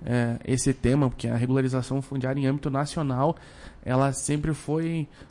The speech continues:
digamos assim, politicalizada, né? Então, é, hoje a gente trata ela, né, até porque a gente tem um, um departamento exclusivo no município, que foi criado em dois mil e vinte e um, então a gente tem uma, uma maior importância pra ela. Então a gente não pode deixá-la de lado por um ano, né?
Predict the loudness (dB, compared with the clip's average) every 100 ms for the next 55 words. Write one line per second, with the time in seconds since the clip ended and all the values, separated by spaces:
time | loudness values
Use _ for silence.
0 | -10 -2 2 4 4 2 2 0 -2 -4
1 | -2 0 0 -2 0 2 2 2 0 -2
2 | -4 -6 -10 -20 -20 -18 -4 0 2 2
3 | 0 2 2 0 -2 -4 -4 -2 0 0
4 | -2 -2 -6 -10 -4 2 2 2 0 -2
5 | -6 -2 2 2 2 2 4 4 6 4
6 | 2 0 -4 -2 0 2 2 2 2 0
7 | 0 2 0 2 2 2 2 4 6 6
8 | 6 2 2 2 0 -2 -2 -2 2 2
9 | 4 2 4 2 2 2 2 2 0 -14
10 | -20 -16 -6 0 4 4 2 0 0 0
11 | -2 -2 0 2 4 4 6 4 4 2
12 | 4 4 4 2 0 2 2 0 -2 0
13 | 2 2 4 4 4 2 0 -18 -20 0
14 | 2 4 6 6 8 6 6 2 2 4
15 | 6 6 6 6 4 2